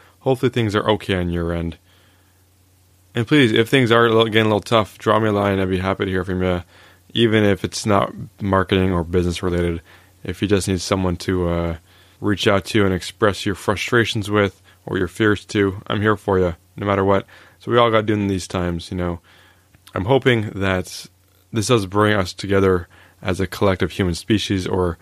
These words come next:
as countries to really work together to build a better future. So in these uncertain times, uh, let me get off my soapbox there for a second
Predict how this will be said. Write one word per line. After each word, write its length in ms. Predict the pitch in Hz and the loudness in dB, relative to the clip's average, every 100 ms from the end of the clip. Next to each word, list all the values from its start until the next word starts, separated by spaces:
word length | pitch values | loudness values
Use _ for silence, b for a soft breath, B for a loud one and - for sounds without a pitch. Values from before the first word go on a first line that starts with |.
| B B | B B
as 180 | - - | -12 -10
countries 600 | - 120 - 98 90 85 b b b | 0 0 2 2 2 -2 b b b
to 140 | - 113 | -4 0
really 180 | 120 104 - - _ - | 2 0 -4 -16 _ 0
work 160 | 117 - | 0 0
together 460 | 98 107 98 80 - - | 0 2 2 -2 -10 -10
to 60 | |
build 160 | 95 92 | -2 -2
a 40 | |
better 180 | 85 85 | -2 -6
future. 460 | - 95 - - - _ b b b | -6 -10 -8 -12 -12 _ b b b
So 220 | - 113 113 | -2 2 4
in 160 | 135 | 4
these 140 | 135 120 | 4 4
uncertain 420 | 110 113 107 90 | 2 2 0 0
times, 500 | 95 92 92 87 - | 0 2 2 -2 -4
uh, 200 | 98 95 | 0 0
let 200 | 95 107 | 0 2
me 80 | 120 | 2
get 80 | 110 | 4
off 100 | 104 | 2
my 80 | 92 | 0
soapbox 540 | - 92 98 90 - | -2 0 0 0 -2
there 180 | 98 90 | -2 -2
for 140 | - | -2
a 60 | 90 | -4
second 400 | - 87 95 | -4 -4 -6